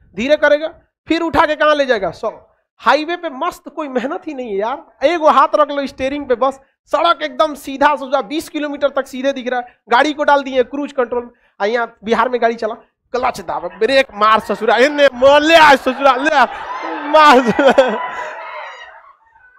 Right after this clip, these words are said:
स्वामी रामदेव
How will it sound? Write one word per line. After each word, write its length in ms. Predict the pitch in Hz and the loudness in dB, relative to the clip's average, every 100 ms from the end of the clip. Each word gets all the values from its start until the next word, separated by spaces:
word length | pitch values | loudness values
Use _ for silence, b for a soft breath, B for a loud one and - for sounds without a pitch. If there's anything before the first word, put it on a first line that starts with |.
| _ _ _ _ _ _ _ _ | _ _ _ _ _ _ _ _
स्वामी 720 | _ - 226 269 311 349 330 | _ -2 0 0 0 -2 -4
रामदेव 840 | 185 180 262 339 359 269 311 339 | -2 2 4 4 2 0 2 2